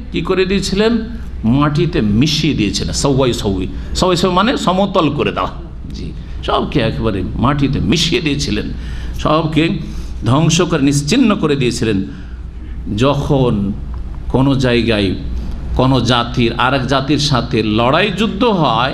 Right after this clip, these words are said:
আর এক জাতি বিজয় লাভ করে আর এক জাতি পরাজিত হয়, তারপরেও যুগ যুগ ধরে একটা রিয়াকশনের আর প্রতিক্রিয়ার ভয়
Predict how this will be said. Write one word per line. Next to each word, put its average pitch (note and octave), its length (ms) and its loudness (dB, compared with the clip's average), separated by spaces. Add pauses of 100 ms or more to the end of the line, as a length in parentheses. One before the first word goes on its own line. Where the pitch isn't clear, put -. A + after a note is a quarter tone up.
আর C#3+ 160 0
এক D#3 360 0
জাতি E3 420 0
বিজয় C#3 440 2
লাভ G3 300 0
করে E3 200 2
আর C#3+ 220 0
এক D#3 140 -2
জাতি D#3+ 200 -2
পরাজিত C#3+ 560 0
হয়, A#2+ 240 0 (100)
তারপরেও D#3+ 840 2 (580)
যুগ C#4 340 6
যুগ D4+ 320 2
ধরে F#3 540 2
একটা G3 640 -2
রিয়াকশনের D3 1160 0
আর D#3 80 2 (120)
প্রতিক্রিয়ার G3 720 0
ভয় D3 240 0